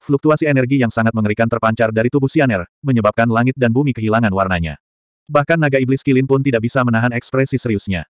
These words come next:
Seperti yang diharapkan dari penguasa abadi yang jahat. Bahkan jika dia kehilangan ingatannya, kekuatannya yang kuat masih tetap ada. Terlebih lagi, itu sangat kuat. Xian Er tidak langsung menyerang. Sebaliknya, dia terus mengumpulkan kekuatannya.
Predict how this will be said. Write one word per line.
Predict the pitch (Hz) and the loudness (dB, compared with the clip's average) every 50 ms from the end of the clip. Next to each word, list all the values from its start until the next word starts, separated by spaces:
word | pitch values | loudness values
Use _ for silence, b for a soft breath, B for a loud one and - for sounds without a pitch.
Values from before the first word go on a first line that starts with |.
| _ _ - | _ _ -12
Seperti | - - 147 151 151 - 170 175 | -6 -2 -2 0 2 2 4 4
yang | 165 147 | 4 2
diharapkan | 139 127 123 120 120 - 131 135 | 2 2 2 0 2 2 0 2
dari | 135 120 113 | 2 2 0
penguasa | 117 117 117 117 113 - - 120 | 2 2 2 0 0 0 0 0
abadi | 120 120 131 135 131 107 | 2 2 2 2 2 0
yang | 101 101 98 98 | 0 0 0 0
jahat. | 101 90 85 82 80 _ _ _ _ _ | 0 -2 -2 -4 -8 _ _ _ _ _
Bahkan | - 147 143 139 165 160 156 | -2 0 0 2 2 2 2
jika | 147 143 156 156 147 | 2 2 2 2 2
dia | 139 | 2
kehilangan | 131 123 120 113 113 120 123 | 0 0 0 2 2 2 0
ingatannya, | 123 120 117 120 127 117 98 87 82 104 - _ _ - | 0 0 0 2 2 0 0 0 -4 -6 -10 _ _ -4
kekuatannya | 143 143 147 139 131 131 135 127 120 131 135 | -2 2 2 2 2 2 2 2 2 2 2
yang | 123 117 | 0 0
kuat | 117 117 113 - 123 | 0 0 0 0 0
masih | 135 - - 123 | -2 -2 -2 -4
tetap | - 113 - 110 107 | -2 -2 -2 0 0
ada. | 104 95 90 78 73 - _ _ _ _ _ _ _ _ _ _ _ _ _ _ _ _ - | 0 -2 -2 -2 -4 -6 _ _ _ _ _ _ _ _ _ _ _ _ _ _ _ _ -2
Terlebih | 160 147 147 147 143 151 | 0 2 2 4 2 2
lagi, | 143 127 120 113 110 131 185 - _ _ _ | 2 2 2 2 0 -2 -2 -4 _ _ _
itu | - 147 151 180 185 | -2 0 2 2 2
sangat | - - 151 143 131 - | 2 2 0 0 0 0
kuat. | 123 110 95 85 - _ _ _ _ _ _ _ _ _ _ | 2 0 0 0 -2 _ _ _ _ _ _ _ _ _ _
Xian | - - 156 151 160 156 | -6 0 2 2 2 2
Er | 143 143 | 0 -2
tidak | 139 - 135 131 127 | -2 0 0 0 2
langsung | 131 135 143 143 - 139 131 120 | 2 0 0 0 -2 -2 0 0
menyerang. | 110 104 98 90 82 78 73 _ _ _ _ - | 0 2 2 0 -2 -4 -10 _ _ _ _ -8
Sebaliknya, | - - 147 139 135 135 139 - 113 101 101 147 190 - _ _ | -2 -2 2 2 2 2 0 0 0 0 0 -2 -2 -6 _ _
dia | - 147 147 160 | -2 0 2 2
terus | 151 151 160 - | 2 0 -2 0
mengumpulkan | 139 135 123 120 123 135 143 143 139 131 104 104 | 0 0 0 2 2 2 0 2 2 0 0 -2
kekuatannya. | 117 117 113 104 95 101 98 92 85 78 | -2 -2 0 0 0 0 -2 -2 -4 -8